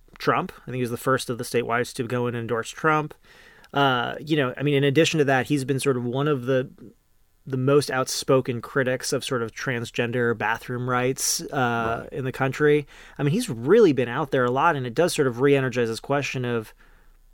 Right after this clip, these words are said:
Speaker 1: to what end?
Speaker 2: What's
Speaker 1: Is
Speaker 2: he doing?
Speaker 1: is this for another political office, or is this
Speaker 2: Yeah.
Speaker 1: something else?
Speaker 2: Well, and I think, you know, I, I think when you see him with Trump, there's a, there's a couple of different things going on that you, you have to notice, and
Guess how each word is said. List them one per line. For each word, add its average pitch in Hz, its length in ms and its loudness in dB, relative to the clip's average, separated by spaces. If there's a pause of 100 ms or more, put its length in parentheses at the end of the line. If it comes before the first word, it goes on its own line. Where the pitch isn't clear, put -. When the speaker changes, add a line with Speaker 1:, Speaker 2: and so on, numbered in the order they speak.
(200)
Speaker 1:
to 147 100 6
what 151 240 4
end? 165 180 2
Speaker 2:
What's 120 140 2
Speaker 1:
Is 139 100 -4
Speaker 2:
he 170 60 0
doing? 80 240 -4 (300)
Speaker 1:
is 117 80 -10
this 127 100 -2
for 143 160 2
another 135 200 2
political 135 320 0
office, 160 300 2
or 175 40 -2
is 165 60 0
this 156 80 -4
Speaker 2:
Yeah. 175 80 -2
Speaker 1:
something 175 160 -2
else? - 500 -2
Speaker 2:
Well, 214 120 6
and 214 60 8
I 214 60 6
think, 214 180 -2
you 185 80 2
know, 156 80 6
I, 156 160 6
I 139 80 4
think 185 260 -2
when 131 240 -2
you 120 100 2
see 143 240 2
him 127 180 4
with 104 140 0
Trump, 113 340 2
there's 95 220 0
a, 95 80 0
there's 95 200 0
a 98 60 0
couple - 340 0
of 92 60 2
different 98 320 0
things 92 300 -2
going 85 340 -2
on 87 340 -4
that 82 120 -6
you, 82 200 -4
you 82 120 -6
have - 260 -4
to 87 80 -4
notice, 85 420 -2
and 78 220 -6